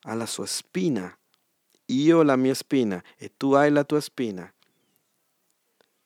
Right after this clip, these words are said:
però Gesù ha portato la corona di spine. Lui è stato il servo sofferente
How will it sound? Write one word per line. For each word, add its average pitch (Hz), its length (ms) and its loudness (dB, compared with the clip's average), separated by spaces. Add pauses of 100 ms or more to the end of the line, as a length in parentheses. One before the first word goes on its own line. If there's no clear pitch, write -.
però 110 200 0
Gesù 104 600 -2 (1300)
ha 113 140 -2
portato 117 920 -4 (640)
la 98 300 -6
corona 104 560 -6
di 92 100 -18
spine. - 580 -16 (640)
Lui 117 220 -6
è - 20 -6
stato 110 400 -8
il 113 100 -4
servo 120 560 -4
sofferente 113 840 -14